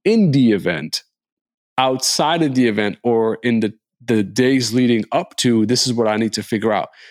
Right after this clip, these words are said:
So that, that little quote unquote side hustle season allowed me to build my,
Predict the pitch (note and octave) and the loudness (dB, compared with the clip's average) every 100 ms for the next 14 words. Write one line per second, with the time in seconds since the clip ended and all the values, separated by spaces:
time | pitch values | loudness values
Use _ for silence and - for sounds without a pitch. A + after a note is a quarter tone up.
0 | _ - C#3+ F3 A3 - - F3+ - A#3 | _ -2 0 2 0 -4 -4 -2 0 0
1 | G3+ - G3 F#3+ F3+ F3 E3+ C3 - C#3+ | 0 -2 -2 0 -2 -2 -2 0 -2 0
2 | D3 C#3+ C#3 - B2 - F3 D#3+ B2 A2+ | -2 -2 -2 -2 -4 -2 0 2 2 0
3 | - _ _ _ A#2 B2 B2+ B2+ C3 A#2 | -4 _ _ _ -2 0 0 0 0 0
4 | G2+ A#2 A#2 A2+ A2 A2 G#2+ - | 0 0 0 0 0 -2 -4 -8